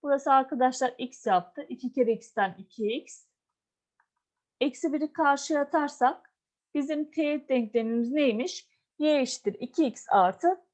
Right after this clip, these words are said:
birmiş. Devam edelim. Y eşittir iki x kare eksi üç x eksi bir eğrisinin hangi noktasındaki teğeti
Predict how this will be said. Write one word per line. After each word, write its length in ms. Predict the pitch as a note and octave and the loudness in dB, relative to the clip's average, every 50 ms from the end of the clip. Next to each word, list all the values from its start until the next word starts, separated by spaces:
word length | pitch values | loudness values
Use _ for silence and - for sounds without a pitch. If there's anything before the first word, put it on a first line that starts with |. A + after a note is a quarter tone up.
| _ _ | _ _
birmiş. 640 | - A#3+ G3+ D#3+ D#3 F3 - - - - - - _ _ _ _ _ _ _ _ _ _ _ _ _ _ _ _ _ _ | 0 0 0 0 -2 -10 -14 -12 -10 -10 -12 -12 _ _ _ _ _ _ _ _ _ _ _ _ _ _ _ _ _ _
Devam 340 | D#4 D#4 D#4+ E4 E4 D4+ B3+ | -6 2 4 4 6 6 4
edelim. 360 | G#3+ F3 F3+ F3 G#3 C4+ F4 - _ _ _ _ _ _ _ _ _ _ _ _ _ _ _ _ _ _ _ _ _ _ _ _ _ _ _ _ _ _ _ _ _ | 2 0 0 -2 -2 -6 -10 -14 _ _ _ _ _ _ _ _ _ _ _ _ _ _ _ _ _ _ _ _ _ _ _ _ _ _ _ _ _ _ _ _ _
Y 240 | B3 B3+ D4 F4 G4 | -2 0 0 2 0
eşittir 360 | F#4+ F#4+ - - _ E4+ D4+ | 0 -2 -8 -8 _ -4 -4
iki 240 | D4+ D4 - - F#4 | -4 -2 0 0 0
x 220 | F4 F4 - - | 0 0 -8 -2
kare 240 | _ - G3+ F#3 - | _ 0 2 2 2
eksi 320 | A3 A#3+ - - - D#4+ | 0 -2 -2 -4 -2 -2
üç 160 | E4 E4 - D#4 | -2 0 -2 -8
x 200 | B3 - - _ | -10 -10 -14 _
eksi 320 | - A#3+ - - - D4+ C#4 | -8 -8 -8 -8 -10 -6 -4
bir 100 | E4+ C#4 | 2 4
eğrisinin 680 | B3+ A3 G3 F3+ G3+ - - F#3+ F#3 G3+ A#3 D#4 _ _ _ _ _ | 6 6 6 4 0 -6 -10 -12 -12 -12 -12 -16 _ _ _ _ _
hangi 500 | _ - D4 D#4+ F#4 A4 A4 G#4 G#4 F4+ | _ 0 2 4 4 4 2 -2 -2 -2
noktasındaki 880 | E4 D#4+ - - _ D#4 C#4+ - - C#4 C#4 C4+ C#4+ C#4 - D#4+ - _ | -2 -4 -4 -4 _ -6 -6 -6 -4 -4 -2 -2 -4 -4 -6 -10 -12 _
teğeti 600 | - C4+ A3+ G3 F3+ F3 - - D4 F4 F4 | 2 4 4 4 4 0 -4 -6 -6 -6 -6